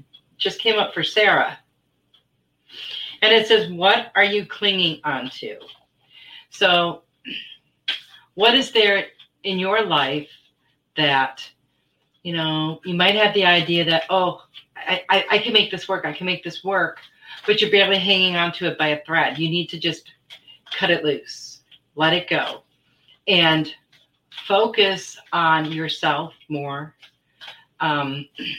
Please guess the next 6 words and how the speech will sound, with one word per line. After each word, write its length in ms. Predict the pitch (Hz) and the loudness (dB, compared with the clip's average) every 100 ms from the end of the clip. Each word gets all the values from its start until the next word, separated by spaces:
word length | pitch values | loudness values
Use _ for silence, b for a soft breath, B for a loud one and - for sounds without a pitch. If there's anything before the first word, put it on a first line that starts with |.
| - - | -14 -20
<clears throat> 560 | - _ _ _ _ - | -20 _ _ _ _ -6
with 160 | 175 | -4
your 120 | 170 156 | -2 -4
self-love, 840 | - 160 160 165 151 147 151 156 - _ _ - | 0 0 0 -2 0 0 -2 -6 -18 _ _ -10
your 80 | |
self-care. 920 | 151 170 165 - - 160 147 151 156 | -4 0 0 -2 -2 0 2 2 -2